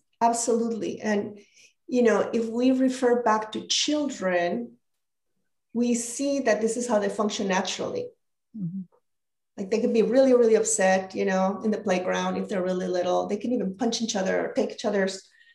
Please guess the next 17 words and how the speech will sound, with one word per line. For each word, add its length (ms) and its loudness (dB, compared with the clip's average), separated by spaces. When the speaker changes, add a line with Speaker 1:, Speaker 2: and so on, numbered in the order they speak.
Speaker 1:
do 100 -4
not 200 -2
punch 240 -4
each 120 -8
other, 140 4
<laughs> 680 4
but 240 0
maybe 280 2
take 500 2
a 100 2
toy 600 2
<laughs> 80 -6
away 460 4
from 200 6
another 520 2
t-, 240 -12
kid. 380 2